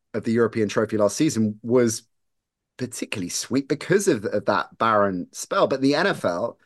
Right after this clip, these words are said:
in principle, I know the Super Bowl, obviously there are a collection of franchises that have never won the Super Bowl, but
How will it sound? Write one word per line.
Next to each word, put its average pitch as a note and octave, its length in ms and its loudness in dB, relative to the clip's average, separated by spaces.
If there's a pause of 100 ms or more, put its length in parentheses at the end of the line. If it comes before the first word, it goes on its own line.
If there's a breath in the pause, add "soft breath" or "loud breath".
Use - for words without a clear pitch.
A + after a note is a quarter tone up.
(360)
in A#2+ 100 2
principle, F#3+ 520 0
I A#2+ 60 4
know C3 160 4
the G#2 100 -2
Super G#2 240 -2
Bowl, F#2 200 -2
obviously F2 260 -6
there F2 100 -2
are E2+ 40 0
a D#2+ 40 -10
collection G2+ 340 -4
of E2 80 -10
franchises E2 500 -10
that D#2+ 120 -10
have F#2 120 -14
never G2+ 220 0
won A2+ 300 2
the F#2 80 -4
Super F2+ 260 -8
Bowl, F2+ 160 -4
but G#2+ 240 0